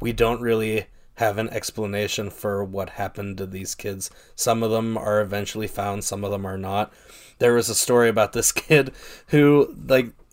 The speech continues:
he went around a barn on his family's property and just disappeared, and they found him the next morning, like, nineteen miles away. And he, he was, like, two and a half or something, and he walked the whole distance.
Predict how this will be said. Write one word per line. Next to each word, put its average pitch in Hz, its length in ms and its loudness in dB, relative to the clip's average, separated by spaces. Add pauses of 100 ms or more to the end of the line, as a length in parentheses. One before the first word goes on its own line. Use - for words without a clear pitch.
he 135 160 2
went 135 500 0
around 120 380 4
a 104 60 2
barn 117 640 0
on 117 180 -2
his 113 300 -2
family's 120 400 -2
property 131 580 2
and 139 160 2
just 135 220 -4
disappeared, 156 560 0
and 117 160 -4
they 113 80 -2
found 120 360 -2
him 117 300 0 (460)
the 120 100 2
next 113 340 -4
morning, 113 360 0
like, 98 160 -4
nineteen 107 580 -4
miles 101 400 -2
away. 98 480 -4 (800)
And 95 140 -6
he, 120 180 0 (240)
he 123 160 -2
was, 123 220 0
like, 127 340 2
two 131 280 0
and 127 100 2
a 87 60 -6
half 98 340 -4
or 92 60 -8
something, 98 420 -6
and 92 100 -8
he 117 80 -2
walked 101 440 0
the 110 120 0
whole 107 200 -4
distance. - 640 -6